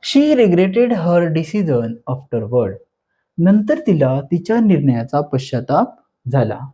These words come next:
म्हणजे बघा, बऱ्याच वेळा काय होतं, लोक डिसिजन घेऊन घेतात, पण त्या घेतलेल्या निर्णयाचा नंतर काय होतो, पश्चाताप होतो. म्हणून काय करायचं, अगोदरच डिसिजन घ्यायचा आणि त्याच्यावर ठाम राहायचं. We will go there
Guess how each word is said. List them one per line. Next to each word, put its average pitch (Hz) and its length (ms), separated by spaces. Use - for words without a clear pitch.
म्हणजे 139 200
बघा, 139 180
बऱ्याच 139 280
वेळा 147 160
काय 160 120
होतं, 185 260
लोक 147 320
डिसिजन 165 500
घेऊन 180 240
घेतात, 160 260
पण 165 140
त्या 190 220
घेतलेल्या 170 520
निर्णयाचा 165 600
नंतर 160 360
काय 151 140
होतो, 156 140
पश्चाताप 147 520
होतो. 147 360
म्हणून 165 240
काय 196 160
करायचं, 175 380
अगोदरच 160 460
डिसिजन 160 400
घ्यायचा 143 440
आणि 143 140
त्याच्यावर 151 260
ठाम 143 220
राहायचं. 120 400
We 262 80
will 285 220
go 247 400
there 139 300